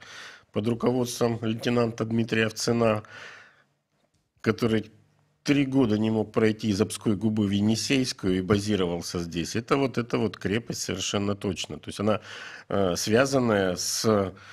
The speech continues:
историей не только освоения этого региона. Это точка роста российского государства, безусловная, однозначная. Это, э, точка великих географических открытий российских.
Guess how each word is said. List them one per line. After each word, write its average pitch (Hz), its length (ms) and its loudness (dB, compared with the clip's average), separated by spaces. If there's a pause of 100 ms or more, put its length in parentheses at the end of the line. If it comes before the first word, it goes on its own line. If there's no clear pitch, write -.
(260)
историей 107 800 2 (1120)
не 110 120 -2
только 143 260 2
освоения 110 540 2
этого 90 220 -2
региона. 90 680 0 (440)
Это 104 340 0 (140)
точка 117 380 2
роста 110 460 -2 (320)
российского 104 580 -2
государства, 98 600 0
безусловная, 110 800 0
однозначная. 110 800 -2 (500)
Это, 107 840 2 (480)
э, 101 360 0 (180)
точка 107 640 4 (120)
великих 110 400 0
географических 104 800 0
открытий 113 460 2
российских. 113 720 -2